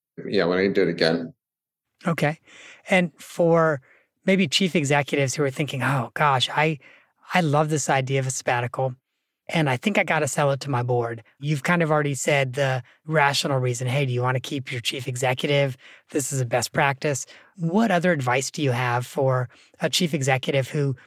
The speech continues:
Speaker 2: maybe does feel the need to sell this to their board?
Speaker 1: You know, I think that we don't focus enough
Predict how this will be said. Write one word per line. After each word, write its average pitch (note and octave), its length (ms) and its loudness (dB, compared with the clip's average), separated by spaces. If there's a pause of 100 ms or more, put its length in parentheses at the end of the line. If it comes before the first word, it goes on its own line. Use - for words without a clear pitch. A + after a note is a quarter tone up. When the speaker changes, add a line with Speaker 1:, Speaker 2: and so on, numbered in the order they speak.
(120)
Speaker 2:
maybe F3+ 240 2
does C#3 320 -2
feel D#3 180 0
the C3+ 60 0
need C3 220 -2
to - 80 -12
sell B2+ 360 -2
this B2+ 220 -4
to - 100 -12
their A#2 160 -6
board? A#2 340 -10 (840)
Speaker 1:
You D3 80 6
know, B2 340 6
I C3 100 2
think D#3+ 260 2
that F3+ 140 2
we C3 100 6
don't A#2 220 2
focus A2+ 320 -2
enough G2+ 440 0